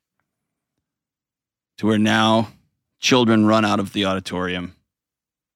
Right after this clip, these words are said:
to go repair their relationships with their friends and family. People have already created, like, nuclear reactors and stuff after we've performed it.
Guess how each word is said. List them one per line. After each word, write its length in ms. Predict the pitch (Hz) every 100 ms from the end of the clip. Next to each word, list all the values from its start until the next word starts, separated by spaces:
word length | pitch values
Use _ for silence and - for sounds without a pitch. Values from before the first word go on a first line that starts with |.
| _ _
to 100 | -
go 100 | 101
repair 320 | 104 101 - 98
their 120 | 98
relationships 600 | 90 98 - 107 92 -
with 100 | 101
their 120 | 95
friends 320 | - 92 92
and 100 | 92
family. 380 | - 90 90 90
People 260 | - 110 117
have 60 |
already 200 | 98 104
created, 420 | 92 104 92 95
like, 180 | 90 80
nuclear 300 | 92 90 87
reactors 500 | 78 78 82 - 82
and 100 | 82
stuff 260 | - 85 82
after 220 | 85 -
we've 140 | 82
performed 400 | - 85 80 80
it. 140 | 82